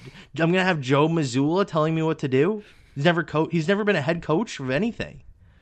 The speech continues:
I think he was a head coach maybe at, like, some level. But still, he would have been, like, what, twenty-eight, twenty-nine at that point? He's been on the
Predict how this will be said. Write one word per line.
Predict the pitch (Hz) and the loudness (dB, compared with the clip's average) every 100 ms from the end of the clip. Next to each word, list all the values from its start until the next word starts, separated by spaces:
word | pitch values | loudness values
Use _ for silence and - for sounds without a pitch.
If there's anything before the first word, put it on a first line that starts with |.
| _ - | _ -2
I | 160 | 0
think | 202 | 2
he | 240 | 0
was | 190 | -2
a | |
head | 160 135 | -4 -6
coach | 139 135 - | -4 -4 -4
maybe | 120 120 117 | -6 -4 -4
at, | 107 | -4
like, | 107 101 - _ _ _ - _ - | -4 -8 -10 _ _ _ -20 _ -20
some | - 147 113 | -6 -4 -4
level. | - 76 - - _ _ - _ _ _ - _ _ - - - | -8 -16 -16 -18 _ _ -20 _ _ _ -20 _ _ -20 -20 -2
But | 185 - | 0 2
still, | - 202 | 2 2
he | 139 | 4
would | 190 | 2
have | 185 | 2
been, | 196 202 | 2 2
like, | 175 | 0
what, | 151 131 - | 0 0 0
twenty-eight, | 139 123 117 170 - | -4 -2 -2 -4 -6
twenty-nine | - 143 123 139 190 | -8 -4 -4 -4 -4
at | 190 | -4
that | 190 185 | -6 -6
point? | 202 208 214 - - | -6 -6 -6 -12 -10
He's | 139 | -8
been | 143 175 | -4 -4
on | 151 | -4
the | 117 | -4